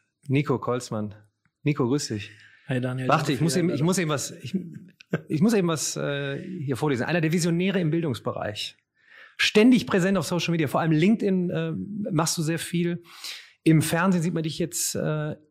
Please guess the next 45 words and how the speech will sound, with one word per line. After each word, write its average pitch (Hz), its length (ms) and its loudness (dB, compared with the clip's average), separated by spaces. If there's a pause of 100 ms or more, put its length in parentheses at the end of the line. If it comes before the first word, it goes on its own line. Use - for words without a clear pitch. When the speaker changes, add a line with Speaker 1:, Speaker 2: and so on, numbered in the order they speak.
Speaker 1:
immer 214 300 6
häufiger. 156 680 -2 (760)
Ähm, 143 160 2
vielleicht 160 260 0
stellst 165 200 -2
du 170 40 0
dich 165 100 0
aber 151 100 0
am 143 140 -4
besten 139 480 -2
selbst 131 340 -2
vor, 175 260 -2
dann 143 140 0
sprechen 156 240 -2
wir 160 60 2
gleich 160 160 -2
über 156 100 -2
die 143 80 0
Reise. 135 420 2 (380)
Verrückt, 196 560 4
ich 165 100 2
muss, 196 200 2
äh, - 340 0
wie, 180 140 0
wie 196 80 2
wir 202 80 4
uns 190 120 0
kennengelernt 190 600 2
haben, 175 260 0
wie 180 80 4
du 180 80 2
zur 160 180 -2
Bildung 185 320 2
gekommen 175 460 0
bist, 170 240 -2
was 151 160 -2
dir 165 140 2
natürlich 151 260 -2
ein 147 60 -4
Anliegen 160 420 0
ist, - 460 -4
ähm, 143 340 -2
Thema 156 300 0
Lehrkräfteförderung. 147 1120 -4 (500)
Ähm, 147 680 0